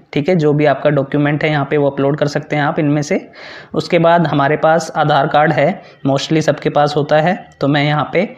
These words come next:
आधार नंबर डाल दूँगा। तो मैं जल्दी से यहाँ पे क्लिक करता हूँ और यहाँ पे मैं अपना आधार नंबर डाल देता हूँ। तो मैंने यहाँ पे आधार नंबर डाल दिया है, आप देख सकते हैं इसके सामने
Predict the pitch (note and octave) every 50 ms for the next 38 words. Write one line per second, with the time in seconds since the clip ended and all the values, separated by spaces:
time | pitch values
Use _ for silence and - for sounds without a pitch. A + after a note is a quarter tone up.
0 | - - _ - - C#3 C#3+ C#3+ D3 C#3 C#3 D3+ C#3 C#3 D3 D3 D3+ D3+ D#3 C#3
1 | C3 C3+ C3+ C#3 D#3 D3+ D3 C#3+ D#3+ G#3 - - - - - - _ _ _ _
2 | _ _ _ _ _ _ _ _ _ _ - D3+ D3 D3+ D#3 D#3+ D3+ D3 C#3+ C#3
3 | C#3 D3 D3+ D3 - E3 D#3+ D#3+ D3 C3 C3 - - D3 C#3+ - D3 C#3 C#3+ C#3+
4 | - D3 C#3 - D#3+ D3+ D3 E3+ E3+ E3+ D3+ D3 D#3+ D3+ C3 B2+ C3+ D3+ D3 D3
5 | C#3 C3+ - C#3+ C#3+ C3+ C3 C3 C#3 - C#3 D3 D3+ C#3+ D3 D3 D3+ D3 C3+ C#3
6 | C#3+ C#3 D3+ C#3+ - D3+ D#3+ E3+ F3+ B3 - - _ _ _ _ _ _ _ -
7 | - D#3 D#3 D3+ D3+ E3 E3+ E3+ D#3 D#3 D3 - F3 E3+ D3+ D3 D#3 D#3 D3 D3+
8 | D#3 D#3 D3+ D#3 D#3+ D#3 C3+ C3 C3 C3+ C3+ D#3 D#3+ E3+ D3+ D3 D3+ D3 C3+ C#3
9 | C#3 - D3 C#3+ - D3+ C#3+ C#3+ D3+ E3 F3+ E3+ C#3 - - D3 C#3 - C3 C3
10 | C3+ C#3+ D3 D#3+